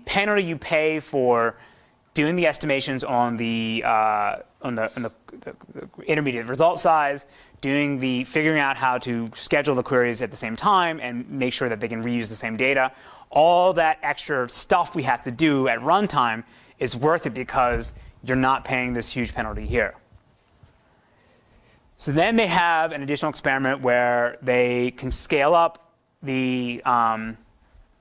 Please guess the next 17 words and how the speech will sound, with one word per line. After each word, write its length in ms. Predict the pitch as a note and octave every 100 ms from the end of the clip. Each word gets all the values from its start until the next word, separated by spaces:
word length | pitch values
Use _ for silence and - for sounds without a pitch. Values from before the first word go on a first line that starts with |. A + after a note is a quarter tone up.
| _ - -
the 60 | D3
number 180 | C#3+
of 80 | C3+
cores 380 | - F#3 F3+ F3
that 100 | D#3+
are 40 | C#3
gonna 20 |
be 80 | C3+
op-, 360 | B2+ D3 C#3
uh, 120 | C3+ C3
executing 380 | D#3 B2 C#3 A#2+
queries 280 | - C3 A#2+
concurrently, 640 | - E3 F#3 F3+ F3+ E3 - - _ _ _
and 160 | C#3 C3+
they're 80 |
comparing 380 | C#3+ D3+ D3 D3
again, 420 | C3+ C3 C3 B2+